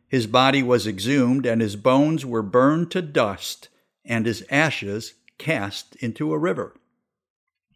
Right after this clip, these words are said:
A contemporary historian describes the scene like this: "Thus this brook hath conveyed his ashes into the river Avon, Avon into Severn,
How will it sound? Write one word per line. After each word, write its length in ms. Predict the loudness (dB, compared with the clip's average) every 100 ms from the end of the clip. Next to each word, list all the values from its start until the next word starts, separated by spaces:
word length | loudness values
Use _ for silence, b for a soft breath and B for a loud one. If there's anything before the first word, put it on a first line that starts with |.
| _ _ _ _ _
A 80 | -4
contemporary 720 | 0 2 4 2 4 4 4
historian 640 | 4 2 0 0 2 0 0
describes 600 | -2 -2 -2 0 -2 -6
the 120 | -6
scene 340 | -4 -2 0
like 280 | 0 -2 -6
this: 500 | -8 -8 -8 -12 -14 _ _ _ _ _ _ _ _ _ -6
"Thus 480 | 2 2 2 -4 -8
this 280 | 0 2 2
brook 460 | 0 2 2 2 -8 _ _
hath 380 | -2 0 0 -2
conveyed 600 | -2 0 2 4 4 4
his 220 | 4 0 0
ashes 680 | 0 0 0 -2 -2 -4 -12 b b
into 320 | 2 2 2
the 140 | -2 0
river 540 | 0 0 2 0 -2 b b -2
Avon, 680 | 0 2 2 0 -2 -4 -8 _ _ _ _ 0
Avon 580 | 4 4 6 6 6 4
into 340 | 0 0 0
Severn, 680 | 0 2 2 2 -4 -4 -6